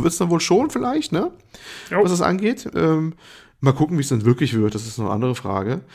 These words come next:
Speaker 2: Ich
Speaker 1: Was mich so ein
Speaker 2: mein,
Speaker 1: bisschen, hm?
Speaker 2: ähm, ich, ich erhoff's mir ehrlich gesagt so ein bisschen so, weißt schon, so, so, ähm, dass man's auf verschiedenen Stufen spielen kann, ja, dass du sagen kannst, okay, wenn ich jetzt hauptsächlich vielleicht P V E spielen will und,
Speaker 1: Mhm.
Speaker 2: und, und so, dann muss ich jetzt nicht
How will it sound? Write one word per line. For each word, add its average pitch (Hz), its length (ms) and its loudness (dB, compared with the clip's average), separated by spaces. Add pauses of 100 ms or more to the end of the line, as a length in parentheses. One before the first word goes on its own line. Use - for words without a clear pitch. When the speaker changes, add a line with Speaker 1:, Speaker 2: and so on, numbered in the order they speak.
(160)
Speaker 2:
Ich 147 160 0
Speaker 1:
Was 147 140 2
mich 170 80 4
so 170 80 2
ein - 20 2
Speaker 2:
mein, 139 60 0
Speaker 1:
bisschen, 165 400 -2
hm? 170 200 0
Speaker 2:
ähm, 143 560 -4
ich, 254 240 -12
ich 185 120 -4
erhoff's 202 420 0
mir 196 160 2
ehrlich 175 240 2
gesagt 170 260 -4
so 151 60 -4
ein 156 80 -2
bisschen 170 300 -4
so, 151 260 0
weißt 147 160 -4
schon, 151 140 -8
so, 139 300 -4
so, 135 420 -8
ähm, 135 340 -6 (540)
dass - 180 -2
man's 165 180 0
auf 156 120 -2
verschiedenen 175 400 2
Stufen 170 360 -2
spielen 170 380 0
kann, 127 240 -4
ja, 127 100 -4
dass 160 140 -6
du 147 80 -8
sagen 147 220 0
kannst, 143 240 -4
okay, 147 240 -4
wenn 151 100 -4
ich 143 100 -12
jetzt - 200 -4
hauptsächlich 151 400 -4
vielleicht 147 240 -8
P 151 100 -6
V 156 180 -6
E 147 120 -6
spielen 147 340 -8
will 147 200 -2
und, 151 180 -4
Speaker 1:
Mhm. 131 180 2
Speaker 2:
und, 185 120 -2
und 151 180 -6
so, 151 120 2
dann 156 180 -2
muss 160 300 -4
ich 160 80 -8
jetzt 151 200 -6
nicht 151 340 -8